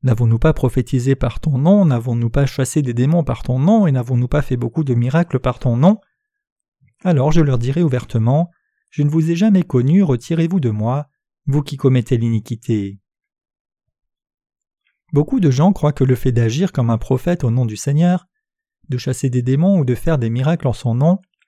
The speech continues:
sont toutes les œuvres de Dieu et du Saint-Esprit. Il y a des gens dans la chrétienté actuelle qui proclament que chasser des démons, c'est l'œuvre du Saint-Esprit,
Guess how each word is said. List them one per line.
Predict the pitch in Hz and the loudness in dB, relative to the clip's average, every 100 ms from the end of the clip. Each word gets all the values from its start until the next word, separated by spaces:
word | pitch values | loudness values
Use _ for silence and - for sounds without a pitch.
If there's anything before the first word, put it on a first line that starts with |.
| _ - | _ -8
sont | 190 175 | -2 -2
toutes | 226 208 | -2 -2
les | 139 135 | 0 0
œuvres | 160 139 | -2 -2
de | 120 113 | -2 -4
Dieu | 117 190 | -2 -2
et | 147 | -2
du | 117 | -4
Saint-Esprit. | 139 123 120 - - 117 107 104 _ _ _ _ _ _ _ _ _ _ _ | -6 -4 -6 -8 -6 -6 -8 -14 _ _ _ _ _ _ _ _ _ _ _
Il | 123 | -4
y | 117 | -2
a | 113 | 0
des | 117 | 2
gens | 156 190 | 4 2
dans | 127 | 2
la | 117 | -4
chrétienté | - 113 127 113 175 | -4 -4 -4 -4 -4
actuelle | 139 - - 190 185 | -4 -6 -2 -2 -2
qui | 131 | -8
proclament | - 117 - 156 156 | -4 -4 -2 0 0
que | 117 | -2
chasser | - 131 - | -2 -4 -2
des | 143 113 | -2 0
démons, | 117 151 196 | 0 0 0
c'est | 139 | -2
l'œuvre | 123 147 131 | -2 -2 -2
du | 113 | -6
Saint-Esprit, | - 127 135 135 - 202 | -4 -2 -2 -4 0 2